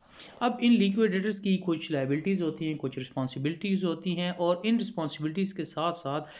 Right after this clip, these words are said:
कुछ रिस्पॉन्सिबिलिटी एडिशनली इनको इनकम टैक्स ऑर्डिनेंस टू थाउजेंड वन भी, आ, सौंपता है। तो खैर, हम देखते हैं कि यहाँ क्या चीज़ हम पढ़ेंगे। Every person hereinafter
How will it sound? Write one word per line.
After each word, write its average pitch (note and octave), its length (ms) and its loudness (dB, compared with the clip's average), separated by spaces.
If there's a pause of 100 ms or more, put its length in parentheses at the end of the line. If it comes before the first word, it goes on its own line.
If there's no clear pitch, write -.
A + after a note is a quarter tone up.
(220)
कुछ A#3 260 2
रिस्पॉन्सिबिलिटी E3+ 840 -2
एडिशनली F3+ 440 0
इनको D3+ 340 -2
इनकम D#3+ 260 -2
टैक्स D3+ 240 -6
ऑर्डिनेंस D3 480 -2
टू D3+ 140 -2
थाउजेंड D3 400 -4 (160)
वन C#3 240 -2
भी, D3+ 380 -2 (580)
आ, C3 380 -4 (840)
सौंपता B2+ 380 -2
है। A#2 340 -10
तो F3+ 60 0
खैर, G#3+ 300 2
हम G#3 160 2
देखते F3+ 260 0
हैं F3+ 220 0
कि F#3+ 80 0
यहाँ E3 400 0
क्या D3 220 -2
चीज़ C3 340 -8
हम - 120 -14 (220)
पढ़ेंगे। A#2+ 280 -6 (420)
Every A3+ 200 4
person C#3 340 -2 (180)
hereinafter F#3 600 0